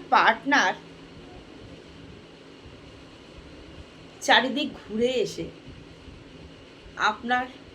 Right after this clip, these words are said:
ডালেই আবার বসতে চাইছে। আপনার পার্টনারের কারেন্ট ফিলিংস এটাই, সে চারিদিক ঘুরে ফেলেছে, ঠিক আছে? তার চারদিক ঘোরা দেখা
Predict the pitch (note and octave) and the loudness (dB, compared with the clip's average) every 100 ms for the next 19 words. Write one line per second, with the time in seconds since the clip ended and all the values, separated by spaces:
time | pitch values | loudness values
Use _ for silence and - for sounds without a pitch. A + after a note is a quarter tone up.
0 | - F#3 G3 F#3 G3 A#3+ B3 G#3+ G#3 D#3 | -16 0 6 6 6 4 2 0 -2 -4
1 | D#3+ - E3 - - - - - - - | -6 -6 -8 -8 -12 -14 -16 -18 -20 -20
2 | - - F#3 F#3 G#3+ G#3+ - - - - | -18 -6 -6 -2 -4 -4 -8 -18 -18 -18
3 | - - G#3+ G#3 - D4 A#3+ E3 D#3+ - | -18 2 6 6 4 0 2 0 -2 -10
4 | - - - - - F#3 G3 A#3 B3 - | -18 -20 -16 -16 -2 2 2 2 -4 -6
5 | A#3 A#3 F3+ B3 - - - G3+ G3+ G#3+ | -4 -4 -6 -8 -12 -16 0 2 4 4
6 | E3 - - - - - - - C#4 F3 | 4 -4 -16 -20 -20 -20 -18 -2 0 0
7 | D#3+ - - - - - - - - B3+ | -2 -12 -18 -20 -20 -20 -20 -16 4 4
8 | C4+ C#4 A3+ G#3 A#3+ A#3 D#3+ C#3 - - | 6 0 -2 2 4 6 2 -4 -10 -18
9 | - - - - B3 E4+ F4 - - - | -18 -20 -16 -10 -4 -4 -4 -12 -12 -18
10 | - - - G#3 G#3 G#3 G#3+ - - - | -20 -20 -2 4 6 6 4 -4 -18 -20
11 | - - G#3+ G3 F3 A3 E3+ F#3+ G3+ G#3 | -20 0 4 4 2 -4 -2 6 8 10
12 | G3+ F#3 - - - - E3+ F#3+ G3+ G#3+ | 8 4 -4 -18 -20 -12 0 0 2 4
13 | G3 F3 | 4 4